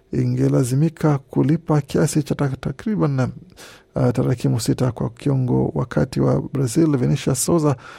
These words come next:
kwa klabu ya zamani ya Lomel, iwapo mchezaji huyo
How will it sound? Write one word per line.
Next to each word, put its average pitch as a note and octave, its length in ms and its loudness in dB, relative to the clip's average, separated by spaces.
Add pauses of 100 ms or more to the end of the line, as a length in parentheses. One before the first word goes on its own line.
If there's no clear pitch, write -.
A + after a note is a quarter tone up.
(200)
kwa E3 100 -8
klabu F3+ 280 2
ya D3 80 6
zamani B2+ 560 2
ya B2 120 2
Lomel, C3 600 2
iwapo D3 400 0
mchezaji C3 360 -2
huyo B2 420 2